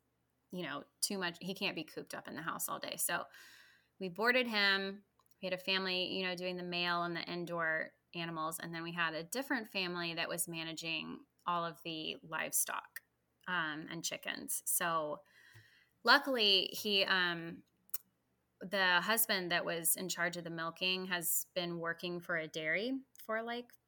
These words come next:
twenty-five years. So I felt really good, obviously, about leaving because he was very well versed in milking and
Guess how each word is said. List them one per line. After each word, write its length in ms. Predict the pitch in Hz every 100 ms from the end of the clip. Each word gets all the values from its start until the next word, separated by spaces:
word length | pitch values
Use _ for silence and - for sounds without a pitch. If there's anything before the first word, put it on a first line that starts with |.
| _ -
twenty-five 560 | - 240 247 254 247
years. 400 | 254 254 262 262 -
So 580 | - 190 180 175 175 - - - _ _ _ -
I 60 |
felt 300 | 185 202 185
really 260 | 196 196 185
good, 320 | 180 175 175
obviously, 540 | - 170 165 - 175
about 380 | 165 165 156 - _ _ _ _ -
leaving 480 | 175 175 160 147
because 440 | 170 165 170 - -
he 200 | - 165
was 400 | 160 156 - - _ _ _ -
very 220 | 185 180
well 240 | 165 165
versed 440 | 160 156 147 - -
in 180 | 170 170
milking 460 | 147 - 151 143
and 300 | 151 80 185